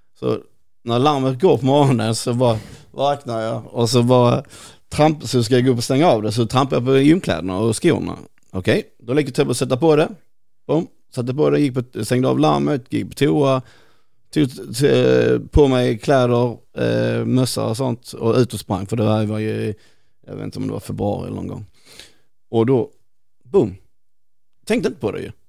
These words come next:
Jag bara körde. "Ja, men det är väl lika bra." Bam, på, på. Istället för att ligga, "Ah, nej, stänga av, snusa."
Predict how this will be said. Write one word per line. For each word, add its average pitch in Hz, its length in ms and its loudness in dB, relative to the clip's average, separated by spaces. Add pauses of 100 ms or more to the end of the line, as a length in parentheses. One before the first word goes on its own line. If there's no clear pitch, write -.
(160)
Jag 165 140 -6
bara 190 140 4
körde. 170 420 2 (200)
"Ja, - 100 -4
men 196 100 0
det - 80 0
är - 20 2
väl 160 100 0
lika 156 220 0
bra." 147 300 -2
Bam, 107 260 -2 (180)
på, 117 240 -4 (240)
på. 110 200 -8 (1120)
Istället 117 240 0
för 120 60 -2
att 131 40 0
ligga, 131 240 -2
"Ah, 139 500 -8
nej, 123 920 -4
stänga 123 280 2
av, 120 220 4
snusa." 117 680 0